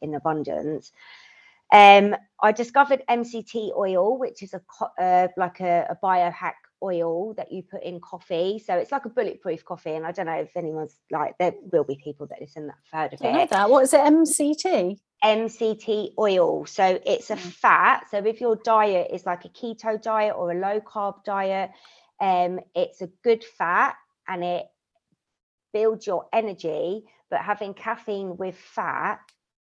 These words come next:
Speaker 1: doesn't give you the jitters that caffeine can give you.
Speaker 2: Right. That's
Speaker 1: So it's
Speaker 2: interesting.
Speaker 1: like a very steady energy, and
Speaker 2: Mm.
Speaker 1: it doesn't come
Speaker 2: Give you the
Speaker 1: down. You
Speaker 2: crash.
Speaker 1: just, that
Speaker 2: Mm.
Speaker 1: it's, you don't, you just stabilize on it.
Speaker 2: Mm.
Speaker 1: Um, and when I discovered that a few months ago,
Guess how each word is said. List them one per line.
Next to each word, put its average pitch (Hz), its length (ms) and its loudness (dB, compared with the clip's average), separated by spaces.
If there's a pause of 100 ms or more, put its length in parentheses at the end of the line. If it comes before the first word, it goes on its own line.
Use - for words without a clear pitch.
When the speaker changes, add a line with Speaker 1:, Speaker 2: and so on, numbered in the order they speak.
(200)
Speaker 1:
doesn't 185 360 -4
give 139 160 -8
you 170 140 -8
the 170 120 -10
jitters 143 460 -14
that - 180 -18
caffeine 156 400 -14
can 151 200 -18
give 175 240 -8
you. 135 280 -12 (260)
Speaker 2:
Right. 330 420 -10 (440)
That's - 0 - (100)
Speaker 1:
So 208 120 0
it's 165 140 2
Speaker 2:
interesting. 190 200 -2
Speaker 1:
like 214 240 4
a 220 80 2
very 233 320 6
steady 226 800 0
energy, 202 880 0 (160)
and 180 220 0
Speaker 2:
Mm. 208 80 -4
Speaker 1:
it - 100 -4
doesn't 220 380 -2
come 220 260 -4
Speaker 2:
Give 202 100 -4
you 240 60 4
the 175 180 2
Speaker 1:
down. 180 80 -2
You 180 40 -4
Speaker 2:
crash. 180 360 2
Speaker 1:
just, 202 300 -2
that 214 120 2
Speaker 2:
Mm. 208 40 -2 (140)
Speaker 1:
it's, - 100 -20
you 202 100 -6
don't, 220 320 0
you 202 80 -6
just 233 280 -8
stabilize 160 920 -4
on 156 100 -8
it. 165 140 -10
Speaker 2:
Mm. 196 240 -10 (140)
Speaker 1:
Um, 190 520 4
and 196 140 -2
when 247 140 0
I 262 100 2
discovered 254 440 -6
that - 160 4
a 165 40 -12
few 220 240 -8
months 214 380 -4
ago, 165 520 -2